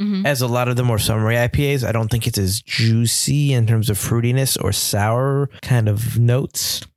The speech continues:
Speaker 1: Mm-hmm.
Speaker 2: as maybe summery. But yes, it's, it's not as something you would normally associate with wintertime.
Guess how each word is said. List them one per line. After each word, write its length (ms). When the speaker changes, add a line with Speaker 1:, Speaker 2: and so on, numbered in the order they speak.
Speaker 1:
Mm-hmm. 160
Speaker 2:
as 120
maybe 220
summery. 560
But 140
yes, 280
it's, 160
it's 240
not 240
as 140
something 480
you 180
would 140
normally 300
associate 520
with 320
wintertime. 600